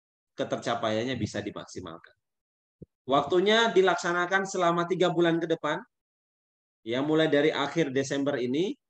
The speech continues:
sampai bulan Februari, ya, akhir Desember, Januari, Februari. Full nanti teman-teman akan didampingi oleh dua orang. Satu adalah Pak Bu Ian, ya.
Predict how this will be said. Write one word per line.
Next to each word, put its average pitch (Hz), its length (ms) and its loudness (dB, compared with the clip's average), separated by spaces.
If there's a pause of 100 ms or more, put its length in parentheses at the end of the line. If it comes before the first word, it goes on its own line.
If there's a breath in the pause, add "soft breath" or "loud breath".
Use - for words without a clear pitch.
(180)
sampai 185 960 0
bulan 165 560 0 (880)
Februari, 131 560 2 (160)
ya, 101 240 -8 (160)
akhir 113 400 -2 (1040)
Desember, 110 640 -2 (720)
Januari, 117 720 -2
Februari. 101 560 -4 (960)
Full 196 240 6
nanti 170 320 2
teman-teman 156 480 0
akan 143 240 -4
didampingi 139 560 0
oleh 151 320 2
dua 139 240 2
orang. 160 320 0 (400)
Satu 139 480 0
adalah 127 480 2 (560)
Pak 120 400 -4
Bu 135 160 0
Ian, 139 400 0 (240)
ya. 110 320 -4